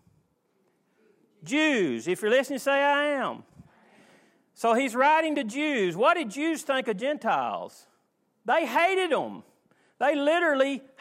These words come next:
hated them and wanted them killed. But as Je-, as Matthew's writing to Jews, the women that he listed who would normally have been passed over anyway, he includes them, and he includes them. They're all Gentiles or married to Gentiles,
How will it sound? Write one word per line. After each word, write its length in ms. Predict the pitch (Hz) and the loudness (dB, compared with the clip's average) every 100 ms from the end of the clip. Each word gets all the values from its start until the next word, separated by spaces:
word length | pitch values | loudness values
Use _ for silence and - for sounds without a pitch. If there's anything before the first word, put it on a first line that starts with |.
| - | -4
hated 440 | 302 349 359 247 151 | 2 2 2 0 -2
them 280 | 143 226 220 _ _ - - | -2 -4 -10 _ _ -20 -4
and 200 | 233 240 | -2 2
wanted 280 | 277 320 285 | 2 4 2
them 160 | 247 | 0
killed. 640 | - 302 349 349 247 262 247 - _ _ _ _ _ | -2 -2 2 4 4 2 -4 -14 _ _ _ _ _
But 180 | 233 254 | -2 0
as 260 | 254 247 190 | 2 0 -2
Je-, 300 | 202 302 269 | -4 -2 2
as 240 | 240 214 | 0 2
Matthew's 580 | 226 311 320 269 240 185 | 0 0 0 -2 -4 0
writing 460 | 202 254 294 320 302 | 2 4 4 0 -2
to 120 | 302 | -4
Jews, 880 | 214 226 220 190 190 262 240 - - _ _ _ _ _ - | -4 -2 0 0 -4 -8 -14 -18 -20 _ _ _ _ _ -2
the 160 | 214 | 2
women 460 | 208 226 302 330 330 | 4 4 4 2 2
that 120 | 294 | 2
he 200 | 247 311 | 2 0
listed 480 | 294 277 269 226 202 | 0 0 0 -2 0
who 160 | 240 233 | 0 0
would 160 | 202 | 0
normally 380 | 220 294 302 247 | 0 0 0 0
have 120 | 190 | -2
been 160 | 208 190 | -4 -6
passed 540 | - 233 302 - - | -4 0 0 -2 0
over 320 | 269 269 190 | 0 2 0
anyway, 720 | 202 311 285 165 127 120 156 226 _ _ _ _ _ _ - | 0 -2 -2 -2 -2 -2 -4 -10 _ _ _ _ _ _ -6
he 260 | 302 330 | -2 0
includes 560 | 294 - 269 339 320 208 | -2 -2 0 2 0 -2
them, 360 | 190 180 220 233 | -2 0 0 -2
and 180 | 226 | -2
he 100 | 254 | -2
includes 420 | 269 262 302 311 269 | -2 0 0 0 -2
them. 100 | 247 | 0
They're 160 | 240 | 2
all 240 | 269 294 240 | 4 2 0
Gentiles 540 | 277 302 269 277 262 | -2 -2 0 0 0
or 100 | 262 | -2
married 380 | 254 285 302 - | -2 0 0 -2
to 80 | 175 | -6
Gentiles, 840 | 156 151 135 135 131 156 196 - | -4 -6 -2 -2 2 0 -2 -8